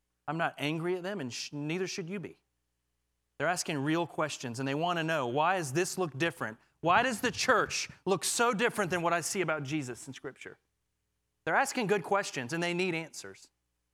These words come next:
But it'll have to be Jesus that answers them. So if you'll open up to John twenty, verses one through eighteen,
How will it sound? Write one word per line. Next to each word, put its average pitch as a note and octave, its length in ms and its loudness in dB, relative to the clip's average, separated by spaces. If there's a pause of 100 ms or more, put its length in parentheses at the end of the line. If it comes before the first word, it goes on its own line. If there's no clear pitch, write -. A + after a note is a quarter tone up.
(400)
But D#3+ 100 0
it'll D3 140 0
have F3+ 240 -2
to E3 80 -8
be F3 100 -2
Jesus C3+ 680 -6 (840)
that B2 140 -10
answers C3+ 340 -8
them. F2 180 -14 (1800)
So D#3 80 -4
if C#3+ 80 -4
you'll E3 140 0
open F3 220 0
up D#3+ 140 -4
to D#3 80 -6
John D3 280 -2
twenty, C#3+ 280 -6
verses C3 300 -6
one B2+ 180 -8
through B2+ 180 -6
eighteen, A#2 400 -10